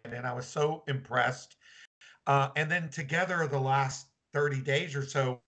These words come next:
we've been going back and forth. And I just wanna say to the,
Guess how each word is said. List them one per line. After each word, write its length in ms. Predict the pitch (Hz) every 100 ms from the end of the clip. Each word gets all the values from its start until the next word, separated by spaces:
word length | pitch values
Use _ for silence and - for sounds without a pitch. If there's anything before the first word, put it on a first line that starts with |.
| 113
we've 240 | 135 147
been 340 | 139 151 139 131 - _ -
going 320 | 147 156 135
back 240 | 143 139
and 140 | 143 131
forth. 320 | 165 165 135 - - - - -
And 120 | 147
I 140 | 147 156
just 200 | 175 170
wanna 160 | 160
say 220 | 135 151
to 160 | 143 135
the, 100 | 135